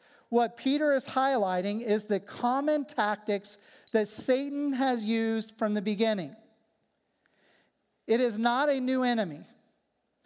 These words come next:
The false teachers have changed names and faces, and,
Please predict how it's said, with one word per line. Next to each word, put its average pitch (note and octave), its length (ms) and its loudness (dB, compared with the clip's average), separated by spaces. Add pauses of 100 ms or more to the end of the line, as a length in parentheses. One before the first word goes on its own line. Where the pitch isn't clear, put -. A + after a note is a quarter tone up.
(300)
The G#3+ 80 2
false C4+ 380 2
teachers D4+ 520 0
have A3+ 140 -2
changed A#3 400 -2
names A#3+ 380 0
and G3+ 160 -4
faces, A#3+ 580 0
and, G3+ 240 0